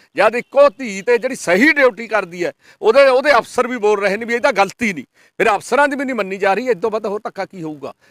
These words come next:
ਧੱਕੇ ਦੇ ਕਾਰਨ ਜਿਹੜਾ ਵੀ ਪੰਜਾਬੀਆਂ ਨਾਲ ਪੰਗਾ ਲਊਗਾ, ਜਿਹੜਾ ਇਹਨਾਂ ਨਾਲ ਧੱਕਾ ਕਰੂਗਾ, ਉਹਦੇ ਪਿੱਛੇ ਸਾਰਾ ਹਜੂਮ ਖੜਦਾ ਹੀ ਖੜਦਾ ਹੈ। ਅੱਜ ਨਹੀਂ ਖੜਦਾ। ਤੁਹਾਡੇ ਮੈਂ ਹੋਰ ਯਾਦ ਕਰਾਉਣਾ, ਜਦੋਂ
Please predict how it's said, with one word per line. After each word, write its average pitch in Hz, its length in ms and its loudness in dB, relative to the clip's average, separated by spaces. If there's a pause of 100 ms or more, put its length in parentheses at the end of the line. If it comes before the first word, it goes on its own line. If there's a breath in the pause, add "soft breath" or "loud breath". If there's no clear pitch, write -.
(100)
ਧੱਕੇ 226 340 0
ਦੇ 254 120 2
ਕਾਰਨ 226 320 2
ਜਿਹੜਾ 196 340 0
ਵੀ 269 100 -2
ਪੰਜਾਬੀਆਂ 196 500 0
ਨਾਲ 196 120 0
ਪੰਗਾ 156 300 -6
ਲਊਗਾ, 202 400 0 (300 soft breath)
ਜਿਹੜਾ 247 280 2
ਇਹਨਾਂ 262 160 -2
ਨਾਲ 247 140 -2
ਧੱਕਾ 170 280 -8
ਕਰੂਗਾ, 190 300 -4
ਉਹਦੇ 214 320 -4
ਪਿੱਛੇ 196 300 -12
ਸਾਰਾ 151 440 -2
ਹਜੂਮ 151 300 -10
ਖੜਦਾ 185 340 -6
ਹੀ 196 60 -2
ਖੜਦਾ 147 320 -6
ਹੈ। 226 80 2 (360 soft breath)
ਅੱਜ 196 160 -2
ਨਹੀਂ 214 180 -8
ਖੜਦਾ। 196 380 0 (220)
ਤੁਹਾਡੇ 190 200 -4
ਮੈਂ 233 120 2
ਹੋਰ 220 240 4
ਯਾਦ 233 260 2
ਕਰਾਉਣਾ, 214 400 -4 (680)
ਜਦੋਂ 208 440 0